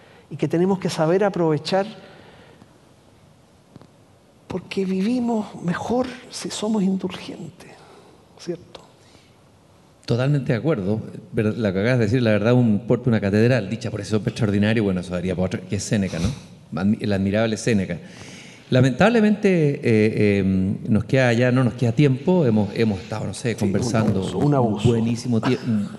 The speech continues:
Speaker 2: un buenísimo rato, van a ser prácticamente las diez. Agradecemos a todos ustedes que nos han acompañado, pero yo hice una promesa de un tema que nunca tocamos, bueno, pues sabíamos que esta conversación,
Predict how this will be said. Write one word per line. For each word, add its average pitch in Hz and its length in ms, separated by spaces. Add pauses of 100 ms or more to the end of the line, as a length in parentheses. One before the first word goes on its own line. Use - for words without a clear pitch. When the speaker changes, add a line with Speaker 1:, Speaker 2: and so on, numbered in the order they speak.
Speaker 2:
un - 120
buenísimo 117 420
rato, 113 400 (500)
van 113 100
a 110 60
ser 117 180
prácticamente 113 600
las 95 160
diez. 139 580 (420)
Agradecemos 104 560
a 101 60
todos 127 180
ustedes 127 180
que 143 80
nos 117 120
han 117 60
acompañado, 123 520
pero 139 140
yo 160 280
hice 156 220
una 170 120
promesa 147 420
de 143 60
un 143 120
tema 165 280
que 139 100
nunca 151 220
tocamos, 147 480
bueno, 101 180
pues - 120
sabíamos 110 280
que 127 60
esta 117 160
conversación, 110 560